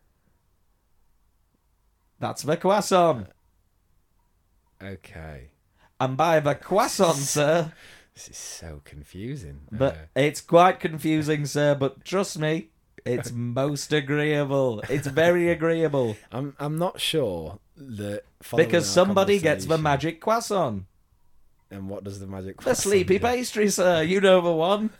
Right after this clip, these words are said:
Speaker 1: Every family has a sleepy pastry on Christmas.
Speaker 2: They do not.
Speaker 1: And the sleepiest pastry goes for a swim in Father Uncle's lake at the back for the,
Speaker 2: Ooh.
Speaker 1: for the Titanic swim.
Speaker 2: Okay.
Speaker 1: The Titanic has to sink at the end of the film, sir.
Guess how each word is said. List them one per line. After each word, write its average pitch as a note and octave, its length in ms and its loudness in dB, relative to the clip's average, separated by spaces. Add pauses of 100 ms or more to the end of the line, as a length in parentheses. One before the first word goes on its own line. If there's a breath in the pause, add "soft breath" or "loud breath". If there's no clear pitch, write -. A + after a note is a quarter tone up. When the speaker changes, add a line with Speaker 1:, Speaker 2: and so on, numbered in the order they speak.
Speaker 1:
Every A3 300 4
family D#3+ 320 4
has D#3 140 4
a D3+ 160 2
sleepy E3+ 420 0
pastry B2 440 0
on C3+ 200 2
Christmas. C#3+ 560 -4
Speaker 2:
They F#2 300 -10
do D#2 140 -14
not. C2+ 160 -18 (260)
Speaker 1:
And C3 340 2
the A#2 180 -2
sleepiest D#3+ 640 -2
pastry D3+ 460 -2
goes C#3+ 300 0
for D#3 180 -2
a D#3 80 2
swim C#3 380 0
in C#3+ 220 -2
Father C3+ 460 0
Uncle's D3+ 340 -4
lake A3 400 0
at E3+ 120 0
the G3 100 0
back A3 360 2 (160)
for - 120 8
the, D#4+ 280 6
Speaker 2:
Ooh. G#2 180 -2
Speaker 1:
for E3 120 2
the E3+ 100 2
Titanic D#3+ 720 0
swim. A3 540 2 (540)
Speaker 2:
Okay. C3 520 -2
Speaker 1:
The F3 80 6
Titanic F#3+ 540 2
has F#3 180 0
to C#3+ 100 0
sink D#3 300 2
at C#3 120 4
the C#3 100 0
end D#3 180 2
of C#3 80 0
the C3+ 100 0
film, E3+ 320 0
sir. C3+ 400 -6